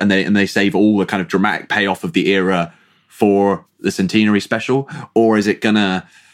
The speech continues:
is it gonna touch on some of the unresolved plot threads from Flux, or is it gonna in some way set up the centenary? I think that's,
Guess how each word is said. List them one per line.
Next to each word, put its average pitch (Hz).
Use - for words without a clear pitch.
is 92
it 90
gonna 95
touch -
on 113
some -
of 117
the 113
unresolved 110
plot -
threads 104
from 104
Flux, -
or 110
is 98
it 87
gonna 110
in 104
some 113
way 107
set 107
up 82
the 113
centenary? 113
I 107
think -
that's, 110